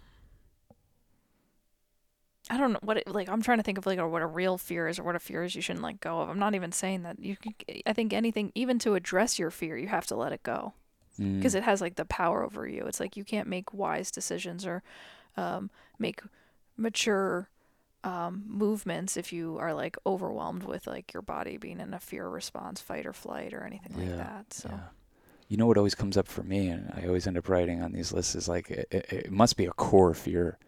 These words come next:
Speaker 2: is, like, um, getting pulled into, like, normalcy too much, I guess.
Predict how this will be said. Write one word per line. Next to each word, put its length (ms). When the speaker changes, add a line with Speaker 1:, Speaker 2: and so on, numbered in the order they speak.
Speaker 2:
is, 240
like, 300
um, 340
getting 260
pulled 300
into, 240
like, 480
normalcy 880
too 220
much, 420
I 80
guess. 400